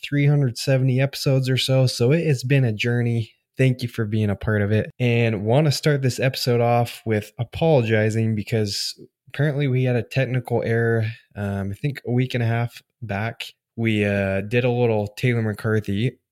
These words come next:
solar breakdown, and I guess we published the same episode twice in a row. It was supposed to have two parts to it. So I apologize if you were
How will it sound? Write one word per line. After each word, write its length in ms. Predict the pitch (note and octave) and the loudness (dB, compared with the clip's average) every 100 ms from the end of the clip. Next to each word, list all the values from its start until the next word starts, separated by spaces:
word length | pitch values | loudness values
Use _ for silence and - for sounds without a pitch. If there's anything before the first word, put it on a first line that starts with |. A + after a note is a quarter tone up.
| _ _ _ _ | _ _ _ _
solar 460 | - A#2 A2 G#2+ G2+ | -6 -2 0 0 0
breakdown, 720 | G#2 G#2+ G2+ F#2 F#2 F#2+ G2 _ _ _ _ _ | 2 0 0 -6 -6 -6 -8 _ _ _ _ _
and 260 | - G2+ G2 | -8 -6 -4
I 120 | F2 | -6
guess 320 | G2+ B2 - | -2 -2 -2
we 200 | B2+ A#2+ | -4 -4
published 460 | A2+ - A2+ A2+ - | -2 -4 -2 -2 -4
the 60 | G2+ | -6
same 320 | - A2 G#2+ | -4 -2 -2
episode 440 | G#2 - F#2+ B2+ | -4 -6 -6 -6
twice 360 | - G#2 F#2 - | -4 -2 -2 -4
in 60 | |
a 60 | F2+ | -4
row. 300 | F2+ F2+ A#2 - _ - | -4 -2 -4 -6 _ -14
It 20 | |
was 120 | G2 | -12
supposed 260 | - G#2+ F#2+ | -8 -8 -6
to 60 | F#2+ | -6
have 140 | F#2+ | -6
two 160 | - G2 | -8 -6
parts 300 | G2 F#2 - | -4 -6 -6
to 140 | - | -6
it. 140 | A#2+ - _ _ | -6 -8 _ _
So 280 | - G2 F#2+ | -6 -2 -2
I 140 | F#2 | -2
apologize 800 | F#2+ - C#3 C3 A#2+ A#2+ A#2 A2+ | -6 -4 2 2 2 2 0 0
if 220 | A2+ - | -6 -6
you 380 | A2 G#2+ G#2+ - - - - | -2 0 -2 -4 -10 -16 -10
were 600 | A2+ G#2+ G2+ G2 G#2 | -4 -2 -2 -2 -4